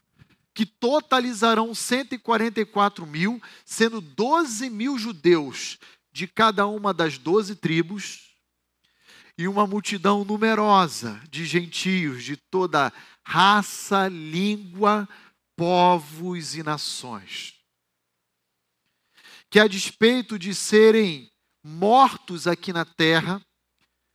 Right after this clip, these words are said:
se apresentarão diante do trono de Deus e do Cordeiro e se alegrarão para todos os séculos vindouros pelo seu Redentor.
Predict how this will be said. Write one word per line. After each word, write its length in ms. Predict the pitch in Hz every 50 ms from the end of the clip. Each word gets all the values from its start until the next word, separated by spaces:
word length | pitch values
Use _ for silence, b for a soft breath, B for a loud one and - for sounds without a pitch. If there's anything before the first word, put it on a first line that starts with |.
| _ _ _ _ _ _ _ _ _
se 300 | - - - - - 185
apresentarão 1300 | 190 196 208 - _ - 196 196 196 170 156 196 214 208 - - 196 185 175 170 180 196 220 240 247 240
diante 460 | 196 147 143 160 175 185 202 190 -
do 160 | 170 160 165 - _ _ _
trono 480 | - 190 196 220 247 269 277 254 226 190
de 160 | - 151 165
Deus 520 | 143 _ - 156 190 220 233 226 202 156
e 40 | 170
do 160 | 175 165 190
Cordeiro 720 | 165 - 160 139 127 127 127 147 156 165 180 180 196 208 - _ _ _ _ _ _ _ _ _ _ _ _ _ _ _ -
e 60 | 165
se 240 | 160 - - - 202
alegrarão 1000 | 202 196 190 180 180 190 196 202 175 190 190 185 175 165 170 190 202 196 180 151 - -
para 220 | 160 156 160 151 - _ _ _ _ _
todos 640 | - 208 226 240 254 254 254 247 190 196 180 170
os 120 | 202 185
séculos 580 | - - - 175 175 180 180 - - 180 170 156
vindouros 800 | 147 160 180 165 156 147 151 147 147 147 147 151 143 - - - b b b b b b b -
pelo 220 | 151 151 147 147
seu 180 | - - 147 139
Redentor. 680 | 120 131 139 131 135 135 127 _ - 127 110 101 90